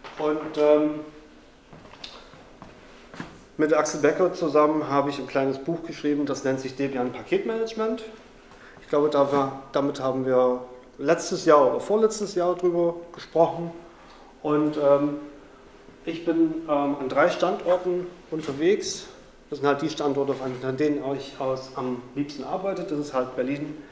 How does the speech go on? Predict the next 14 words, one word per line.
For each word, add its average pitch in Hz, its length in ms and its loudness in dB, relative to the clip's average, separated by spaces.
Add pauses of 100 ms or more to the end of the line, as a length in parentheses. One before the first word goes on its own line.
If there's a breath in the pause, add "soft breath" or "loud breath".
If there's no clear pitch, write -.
(220 loud breath)
Genf 120 300 -4 (340)
und 120 140 -8
Kapstadt. - 500 -8 (420 loud breath)
Und 143 80 -6
das 185 160 4
ist 214 60 -2
an 190 120 2
der 180 120 6
Stelle 170 260 0
auch 151 200 0
der 147 160 2
Bezug 233 600 -2 (360)
zum 143 240 0
Thema, 214 460 2